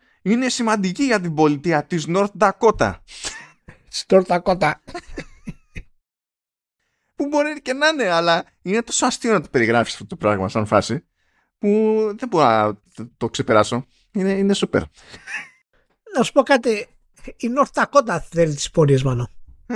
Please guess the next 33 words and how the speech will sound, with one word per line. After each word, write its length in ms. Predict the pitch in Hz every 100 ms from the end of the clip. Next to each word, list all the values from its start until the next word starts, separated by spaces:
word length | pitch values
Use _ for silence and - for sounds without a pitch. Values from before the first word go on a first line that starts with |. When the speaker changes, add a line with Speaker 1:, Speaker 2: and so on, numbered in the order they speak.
| 220
Speaker 2:
Λοιπόν, 360 | 214 233 156 _
τελείωσε. 600 | 233 247 214 - 127 - _
Από 240 | - 180 185
τη 60 |
στιγμή 260 | - 294 185
που 20 |
το 220 | - 226 262
είπε 200 | 254 254
η 60 |
North 160 | 208 214 208
Dakota 360 | 175 175 175 165
και 80 | 160
ουσιαστής, 520 | 151 147 139 139 143 147 147 170
άμα 160 | 160 151
δεις 140 | 160
τη 60 | -
φάτσα 260 | 165 151 143
του 100 | 135
μεταξύ, 480 | 113 113 - 104 - - _ _ _ _ _ -
έτσι, 180 | 135 -
είναι 140 | 165 180
καθαρά 440 | 180 165 165 175
βαλτός. 500 | 160 139 135 117 -
Τώρα 200 | 139 139
δεν 100 | 151
το 80 | 160
συζητάμε 380 | - 147 113 107
αυτό 180 | - 123
το 60 |
πράγμα, 320 | 123 120 113 123
έτσι. 500 | 139 - 175 147 - _ _ _
Δεν 140 | 180
ξεκίνησε 720 | 156 208 226 196 175 175 165